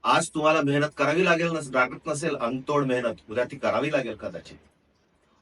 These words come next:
आज तुम्हाला शांत झोप लागत असेल, म्हातारपणी कदाचित झोपही लागणार नाही. आज उन्हाळा आहे, उद्या पावसाळा आहे, परवा हिवाळा आहे. अहो, या विश्वाचा प्रत्येक घटक दर क्षणाला बदलतोय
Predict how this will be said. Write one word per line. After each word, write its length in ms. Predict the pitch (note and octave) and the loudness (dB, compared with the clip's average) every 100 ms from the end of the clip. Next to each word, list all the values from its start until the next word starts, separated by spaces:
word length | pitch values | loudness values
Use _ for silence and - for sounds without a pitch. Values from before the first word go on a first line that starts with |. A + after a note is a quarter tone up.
| - | -2
आज 260 | C3 E3 E3+ | 2 2 0
तुम्हाला 280 | D#3 D#3 D#3+ | 0 0 2
शांत 320 | C#3+ C#3 E3 | 0 -2 0
झोप 260 | E3+ E3+ D#3+ | 0 2 4
लागत 260 | D#3 E3 | 2 2
असेल, 300 | C#3+ E3 - - | -2 -4 -6 -6
म्हातारपणी 520 | G2 A2 B2+ C3 B2+ A#2 | -4 -2 -2 -2 -6 -4
कदाचित 340 | A2 G#2+ A2 | -6 -6 -6
झोपही 340 | F#2 B2 E3+ | -4 0 0
लागणार 280 | D3+ A#2 G#2+ | 0 0 -4
नाही. 160 | F2+ D2+ _ _ _ _ _ _ _ _ | -6 -16 _ _ _ _ _ _ _ _
आज 260 | - C3+ C3 | 2 2 2
उन्हाळा 280 | B2+ D3 E3+ | 4 6 6
आहे, 260 | F3 F3+ | 4 2
उद्या 240 | C3+ A2+ G#2+ | 0 -2 -4
पावसाळा 480 | B2 G#2+ A2 D3 C#3+ | -2 -2 2 2 2
आहे, 180 | D3 | 0
परवा 320 | C#3+ - G#2+ G#2 | -2 -4 -2 -4
हिवाळा 360 | G#2 A2 C3 | -2 0 2
आहे. 280 | C3 C3 C#3 - _ _ _ _ _ _ _ _ _ _ _ - | 2 -2 -8 -12 _ _ _ _ _ _ _ _ _ _ _ -6
अहो, 460 | - G#2+ C3+ D3+ - _ _ _ | -4 -2 -2 -2 -6 _ _ _
या 480 | G2+ F#2+ A#2 C#3 D#3+ | -16 -2 2 4 4
विश्वाचा 960 | C#3+ B2 - B2 B2 A2 - B2 B2+ C3 | 2 -2 -6 -2 -2 -2 -4 -2 0 0
प्रत्येक 840 | - A#2 A2+ - - C#3+ C#3 C#3+ | -4 -8 -8 -10 -4 -2 0 -2
घटक 640 | C3 A#2 G2 F#2+ A#2+ C3 A#2+ | -6 -10 -12 -8 -6 -6 -10
दर 420 | F2+ A#2 C#3+ D3+ | -8 -2 -2 -2
क्षणाला 680 | C#3+ - A2 F#2+ G2+ G#2 - | -6 -10 -8 -4 -4 -2 -4
बदलतोय 640 | F2 E2+ G2 G2 F2+ | -4 -8 -8 -10 -14